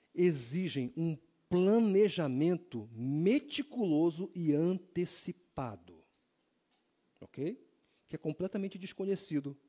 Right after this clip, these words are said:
do alvo daquela festa, que é o aniversariante, correto? Mas,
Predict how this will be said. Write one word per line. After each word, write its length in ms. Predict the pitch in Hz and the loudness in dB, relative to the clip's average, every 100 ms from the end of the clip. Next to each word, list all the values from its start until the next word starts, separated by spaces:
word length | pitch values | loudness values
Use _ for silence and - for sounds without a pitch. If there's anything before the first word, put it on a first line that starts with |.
| _ _ _ _ _ | _ _ _ _ _
do 180 | 147 160 | -2 0
alvo 240 | 120 117 | 0 -2
daquela 280 | 127 123 131 | -4 -2 -4
festa, 320 | - 113 113 | -4 -6 -8
que 80 | - | -8
é 40 | 113 | -8
o 40 | |
aniversariante, 800 | 110 107 107 117 107 85 - _ _ - | -6 -8 -8 -6 -8 -10 -20 _ _ -8
correto? 420 | 123 175 233 - _ _ _ _ _ _ _ _ _ | -2 0 -2 -6 _ _ _ _ _ _ _ _ _
Mas, 880 | - 143 160 131 - - - - | -2 0 0 -2 -8 -18 -20 -20